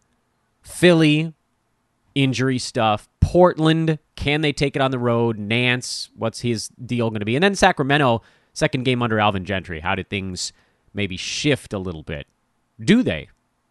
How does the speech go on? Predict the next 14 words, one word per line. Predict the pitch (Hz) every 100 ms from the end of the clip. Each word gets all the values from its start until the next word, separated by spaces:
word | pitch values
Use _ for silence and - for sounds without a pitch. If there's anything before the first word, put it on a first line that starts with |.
| _ _ 123 135
At | 139
all? | 240 - 98
I | 135
would |
assume | 175 180 339
they | 156
will | 131 175 98 107 131 _ _ _ _ _ _
somehow, | - 147 82 71 78 87
but | 92 82 - _
we | 98
don't, | 98 92 -
uh, | 85 78 - _
specifically | - 127 - - 90 85
know | 85 78